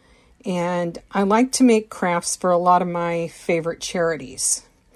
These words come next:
So I set up my little store to offset some of my expenses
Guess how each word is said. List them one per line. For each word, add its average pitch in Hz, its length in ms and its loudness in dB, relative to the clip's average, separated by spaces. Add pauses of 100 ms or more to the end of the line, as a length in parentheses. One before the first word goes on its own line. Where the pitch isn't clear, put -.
(720)
So 175 560 2
I 220 160 2
set 254 240 4
up 233 240 2
my 190 300 2
little 190 300 2
store 170 480 4
to - 480 -4
offset 202 600 2
some 175 180 -2
of 175 120 0
my 170 140 -2
expenses 170 1000 -2